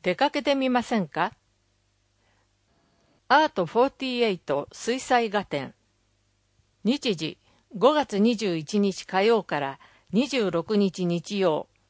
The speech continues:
十時から十七時。初日は十三時から、最終日は十五時まで。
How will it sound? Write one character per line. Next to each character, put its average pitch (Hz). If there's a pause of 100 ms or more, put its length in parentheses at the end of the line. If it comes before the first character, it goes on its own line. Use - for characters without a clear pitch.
十 269
時 208
か 160
ら 147
十 185
七 190
時。 - (540)
初 240
日 269
は 240
十 202
三 208
時 139
か 135
ら、 127 (340)
最 262
終 233
日 156
は 143 (100)
十 214
五 196
時 160
ま 135
で。 139